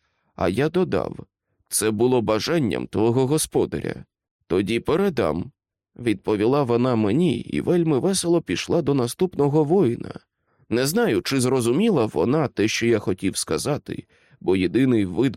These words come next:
письма, про який знають ці північні люди, це різьблення по дереву чи каменю, і що вони роблять вкрай рідко.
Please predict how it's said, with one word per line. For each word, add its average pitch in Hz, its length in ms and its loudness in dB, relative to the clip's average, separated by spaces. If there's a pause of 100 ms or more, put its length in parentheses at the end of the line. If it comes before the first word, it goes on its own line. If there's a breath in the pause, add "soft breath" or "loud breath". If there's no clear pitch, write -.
(120)
письма, 117 520 0
про 98 200 -2
який 107 440 0
знають 131 480 -2
ці 127 180 -2
північні 101 600 -2
люди, 147 420 0 (280 soft breath)
це 104 200 0
різьблення 117 560 0
по 82 180 -2
дереву 123 460 2
чи - 180 -4
каменю, 62 600 -4 (360)
і 214 60 -14
що 247 240 0
вони 175 260 2
роблять 127 420 0
вкрай 135 380 0
рідко. 123 500 -4